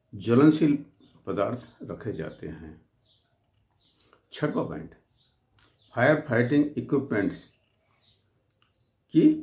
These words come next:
पोजीशंस या उसकी लोकेशन। सातवां पॉइंट, प्रत्येक वाटर डैम, पानी का बांध, उसके पूरे डायमेंशन और उसके कंस्ट्रक्ट-, कंस्ट्रक्शन के डिटेल के साथ।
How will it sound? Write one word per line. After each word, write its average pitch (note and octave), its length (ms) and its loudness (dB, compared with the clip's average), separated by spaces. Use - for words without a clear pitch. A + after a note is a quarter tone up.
पोजीशंस A#2+ 880 2
या C3 160 -6
उसकी A2+ 280 -2
लोकेशन। G2+ 520 -2
सातवां - 540 -4
पॉइंट, - 240 -12
प्रत्येक F#3+ 440 -4
वाटर A#2+ 300 -2
डैम, F#2+ 320 -8
पानी A#2+ 240 4
का C3 80 0
बांध, E2+ 360 -6
उसके C3+ 240 -2
पूरे D3+ 260 2
डायमेंशन A#2 800 0
और F3 160 -2
उसके - 240 -4
कंस्ट्रक्ट-, A#2+ 560 -4
कंस्ट्रक्शन C3 640 -2
के D#3 120 0
डिटेल B2 400 4
के G#2+ 60 -10
साथ। - 240 -14